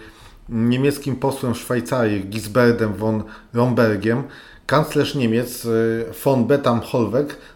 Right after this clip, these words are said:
zlecił rozpoczęcie tych rozmów z Leninem. I teraz uwaga, mimo trudnej sytuacji negocjacyjnej, Lenin, który mieszka w slumsach Zürichu,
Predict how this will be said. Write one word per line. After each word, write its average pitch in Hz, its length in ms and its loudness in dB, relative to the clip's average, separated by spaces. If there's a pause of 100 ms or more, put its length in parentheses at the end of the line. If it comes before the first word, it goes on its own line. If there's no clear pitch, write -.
zlecił 165 520 2
rozpoczęcie 135 640 -4
tych 117 200 -8
rozmów 87 380 -4 (120)
z 101 60 -6
Leninem. 90 460 -2 (840)
I 165 80 -2
teraz 247 220 8
uwaga, 113 440 2
mimo 202 500 4
trudnej 226 420 6
sytuacji 123 680 2 (240)
negocjacyjnej, 135 960 0 (140)
Lenin, 117 480 4
który 139 400 6 (240)
mieszka 151 560 4
w - 460 -10
slumsach 147 640 2
Zürichu, 123 500 0